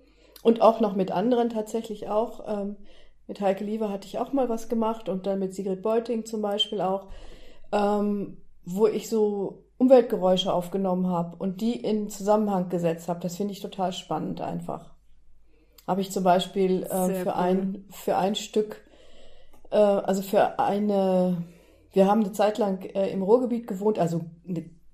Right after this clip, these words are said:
Speaker 1: große Zeit lang, wirklich lange Jahre. Und da bin ich morgens immer um fünf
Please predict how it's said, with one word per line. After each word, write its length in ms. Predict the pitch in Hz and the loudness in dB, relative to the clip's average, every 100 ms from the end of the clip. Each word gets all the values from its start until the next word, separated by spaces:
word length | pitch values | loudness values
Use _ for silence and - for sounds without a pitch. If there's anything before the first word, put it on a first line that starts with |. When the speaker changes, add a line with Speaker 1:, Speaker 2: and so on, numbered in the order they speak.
| - | -20
Speaker 1:
große 440 | - 185 233 - | 2 4 4 0
Zeit 340 | - 117 117 - | -2 -2 -2 -4
lang, 220 | 139 - | -6 -6
wirklich 380 | 165 165 160 - | -6 -6 -10 -8
lange 280 | 175 180 202 | -2 -2 0
Jahre. 440 | 180 185 202 262 - - - - - - - - _ | 2 2 0 -6 -10 -18 -20 -20 -20 -20 -20 -20 _
Und 180 | 208 214 | 0 2
da 80 | |
bin 160 | 208 226 | 4 2
ich 180 | 240 - | 2 0
morgens 420 | 202 202 240 262 | 2 4 4 2
immer 220 | 233 233 | -2 0
um 100 | 196 | 0
fünf 360 | 190 - 262 285 | -4 0 0 0